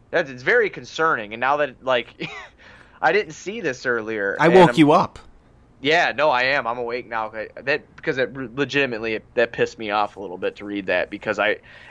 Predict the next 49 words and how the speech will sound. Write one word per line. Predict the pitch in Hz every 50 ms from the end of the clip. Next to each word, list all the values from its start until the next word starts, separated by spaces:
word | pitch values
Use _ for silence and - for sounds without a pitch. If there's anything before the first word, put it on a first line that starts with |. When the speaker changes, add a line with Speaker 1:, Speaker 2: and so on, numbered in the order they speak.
| - -
Speaker 1:
everything | 127 123 131 127 127 139 127 120
just | 117 120
started | - 143 127 120 117 107
flooding | - - 135 123 117 120 113 123
into | 135 135 131 - 110
me. | 107 107 104
It's | 101 - 120
like | 107 107 -
thinking | - 147 143 147 143
about | 131 131 127 117
Giolito | 123 143 160 156 151 156 151 139 127
going | 139 139
to | 135 127
see | - 143
his | 135 123
high | 131 127 127
school | 123 - 117 110 107
coach, | - 107 104 101 - -
Carson | - 131 135 - 160 156
Fulmer | 147 - 156 151 139 139
going | 127 131 131 131 127 117
to |
Driveline, | 104 120 123 120 117 117 110 113 104 95 92 92 - - - - - _ -
Yoel | 123 123 131
Moncada | 151 156 - - 147 147 143 131
spending | 123 - - 131 127 127 123 117
the | 107 -
whole | 123 131 131
fucking | 127 - 135 131 131 135 127
summer | - - 127 123 120 117 113
in | 113 110
summer | - 131 120 123 123 - - _
in, | 113 117 110 107
um, | 107 107 101 98 92 92 92 98 - _ _ _ - - - _ _ _ - _ - _ - -
Arizona | 117 135 143 139 127 120 127 131 135 127 110 110
working | 110 117 120 120 - 135 123
on | 113 117 117
it | 98
with, | 110 113 - _ - _ -
uh, | 135 - -
you | 135 127
know, | 117 117 117
other | 123 123 120
players | 120 - 127 127 131 131 127 127 127 123 110 113
and, | 107 107
and | 87 - 92 117 113 110
everything | 120 120 120 120 120 - 123 120
like | 113 113 113 110 - -
that. | 131 127 113 98 -